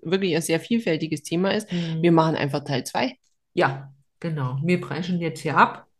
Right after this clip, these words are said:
Speaker 2: weil ich muss ja auch die Burger machen.
Speaker 1: Genau.
Speaker 2: Es gibt nämlich Burger heute.
Speaker 1: Ja, genau. Da freuen wir uns auch schon drauf.
Speaker 2: Ja.
Speaker 1: Und, ähm, ja, was, was sagen wir jetzt? Es gibt halt Teil zwei, Leute. So schaut's aus.
Speaker 2: Ja.
Speaker 1: Also, wir
Speaker 2: Ja.
Speaker 1: sind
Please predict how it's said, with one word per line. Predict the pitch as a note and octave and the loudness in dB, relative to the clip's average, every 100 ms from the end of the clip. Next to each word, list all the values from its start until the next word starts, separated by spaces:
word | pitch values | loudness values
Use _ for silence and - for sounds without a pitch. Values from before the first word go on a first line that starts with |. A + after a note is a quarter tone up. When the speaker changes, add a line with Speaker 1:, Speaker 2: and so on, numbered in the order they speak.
| _ _ _ _ _ _ | _ _ _ _ _ _
Speaker 2:
weil | D3 D3 | -6 -6
ich | - | -4
muss | E3+ E3+ | -4 -2
ja | E3 | -2
auch | D3+ | -2
die | E3+ | -2
Burger | C#3 D3+ F#3+ A3 | 0 0 2 2
machen. | A#3+ B3 C4+ C4 _ _ | 0 0 -2 -6 _ _
Speaker 1:
Genau. | F3 E3 E3+ C4 - _ _ - | 0 6 6 6 0 _ _ -12
Speaker 2:
Es | D3+ - | -12 -10
gibt | - C3+ | -10 -4
nämlich | C#3 C#3 | -4 -4
Burger | C#3+ D3+ D#3+ | -6 -6 -6
heute. | C#3+ F#3 - - | -6 -6 -6 -2
Speaker 1:
Ja, | E3 E3+ | 2 2
genau. | G3 F#3+ G3 | 2 2 2
Da | E3+ | 2
freuen | C3+ E3 A3 | 2 2 4
wir | B3 | 2
uns | - | 0
auch | A#3+ | -4
schon | - C#4+ | -4 -4
drauf. | D#4 E4+ - - | -4 -6 -10 -14
Speaker 2:
Ja. | D3+ C3+ G#3+ A#3 _ _ | -8 -8 -8 -12 _ _
Speaker 1:
Und, | - F#3 F3+ - | 0 2 2 2
ähm, | F3 E3+ E3 C#3+ - _ _ _ _ _ _ _ _ _ | 2 4 2 0 -8 _ _ _ _ _ _ _ _ _
ja, | E3+ E3+ D3+ | 0 0 0
was, | D3 - _ _ _ | -4 -6 _ _ _
was | E3 D#3+ | -8 0
sagen | G#3 C4+ | 2 4
wir | |
jetzt? | A3+ - | 2 2
Es | A3 | 2
gibt | C4+ B3 | 2 6
halt | C4 B3 | 6 6
Teil | B3+ | 4
zwei, | A#3+ A#3 B3 | 6 6 8
Leute. | A3 F#3 E3 D3+ | 8 6 4 2
So | C#3+ G#3 | 0 2
schaut's | A#3 A3 - | 4 4 6
aus. | F#3+ G3+ F3+ - - | 6 6 2 -8 -10
Speaker 2:
Ja. | C3 | 0
Speaker 1:
Also, | F3 E3+ E3+ D#3 - | 2 4 4 2 0
wir | F3+ | 2
Speaker 2:
Ja. | F#3+ | 6
Speaker 1:
sind | A3+ A3 | 6 2